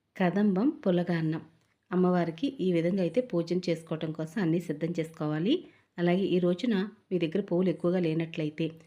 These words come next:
ఇలా అమ్మవారికి పత్తి వస్త్రం కూడా సమర్పించవచ్చండి. చక్కగా అలంకరించవచ్చు. ఇప్పటి వరకు దేవీ నవరాత్రుల్లో పూజ చేయడం కుదరని వారు చివరి మూడు రోజులైన అమ్మవారిని పూజించడానికి ప్రయత్నించండి. దుర్గాష్టమి,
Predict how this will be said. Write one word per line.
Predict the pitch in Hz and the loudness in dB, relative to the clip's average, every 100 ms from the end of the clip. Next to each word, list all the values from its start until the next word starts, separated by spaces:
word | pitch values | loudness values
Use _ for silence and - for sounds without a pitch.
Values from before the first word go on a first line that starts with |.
| _ - | _ -4
ఇలా | 220 - | -2 0
అమ్మవారికి | 160 180 196 170 233 | 2 2 2 0 -2
పత్తి | 233 160 - | -2 -4 0
వస్త్రం | 190 185 180 165 | 0 0 -4 -2
కూడా | 170 226 | -2 -2
సమర్పించవచ్చండి. | 254 170 165 170 170 165 160 160 160 240 302 - _ _ | -2 -4 -4 -4 -4 -6 -6 -6 -4 -2 -4 -6 _ _
చక్కగా | 156 - 180 208 | -12 -4 0 0
అలంకరించవచ్చు. | 165 170 170 170 170 160 - 262 359 - - _ _ _ _ - | 0 -2 -2 -2 -2 -4 -2 0 0 -4 -20 _ _ _ _ -8
ఇప్పటి | 202 240 | -4 0
వరకు | 240 240 294 | 2 2 2
దేవీ | 196 190 226 | 2 4 4
నవరాత్రుల్లో | 226 190 180 185 208 | 4 2 0 0 -2
పూజ | 190 185 | 2 0
చేయడం | 196 185 196 | 2 0 0
కుదరని | 190 160 180 196 | -2 0 2 2
వారు | 175 165 302 | 0 0 -2
చివరి | - - 185 208 | -2 0 2 4
మూడు | 180 180 | 4 4
రోజులైన | 185 175 170 202 | 0 0 0 2
అమ్మవారిని | 175 175 180 | 2 2 0
పూజించడానికి | 190 170 160 160 170 214 294 | 0 -2 -2 -2 -2 -2 0
ప్రయత్నించండి. | 165 160 - 151 156 151 151 - | 0 0 -2 -4 -2 -2 -2 -2
దుర్గాష్టమి, | 170 160 165 160 - 160 170 302 | 0 2 0 -4 -4 0 2 2